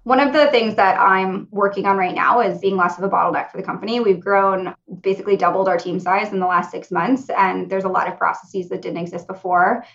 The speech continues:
and a lot of things that I owned or was needing to approve. And so working through making sure that I'm taking myself out of certain processes that I don't need to be a part of anymore and really making it easier for my team to be efficient and get the work that they need to get done, done.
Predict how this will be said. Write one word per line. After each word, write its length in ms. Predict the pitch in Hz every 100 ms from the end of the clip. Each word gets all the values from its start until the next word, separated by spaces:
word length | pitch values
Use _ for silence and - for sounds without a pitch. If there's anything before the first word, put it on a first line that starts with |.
| -
and 80 | 208
a 40 |
lot 160 | 175 180
of 60 |
things 240 | - 170 180
that 80 | -
I 460 | 170 170 170 - -
owned 340 | 190 190 226
or 460 | 190 180 175 190 - _ -
was 340 | 170 - _ -
needing 260 | 208 196 190
to 100 | 175
approve. 500 | 170 170 220 285 - -
And 140 | 185
so 140 | 196
working 340 | 190 190 196 185
through 400 | 196 180 170 - _ _ _ -
making 280 | 214 208 208
sure 300 | - 196 190
that 400 | 190 190 - - -
I'm 200 | 190 190
taking 300 | 190 185 190
myself 340 | 175 185 180 -
out 200 | 165 170
of 120 | 170
certain 220 | - 190
processes 640 | 185 175 185 190 196 196 -
that 100 | 180
I 80 |
don't 200 | 175 180
need 100 | 185
to 60 | 190
be 80 | -
a 40 |
part 200 | - 185
of 60 | 196
anymore 600 | 226 254 277 330 349 269
and 360 | - 190 - -
really 200 | 202 196
making 300 | 185 185 190
it 160 | 190 180 185
easier 280 | 180 170
for 100 | 170
my 140 | 190 180
team 320 | - 160 -
to 100 | -
be 160 | 180 170
efficient 360 | 170 170 190
and 80 | 180
get 220 | 160 -
the 80 | -
work 200 | 165 -
that 100 | 165
they 120 | 107
need 140 | 92 -
to 60 |
get 140 | - -
done, 200 | - 101
done. 360 | - 226 220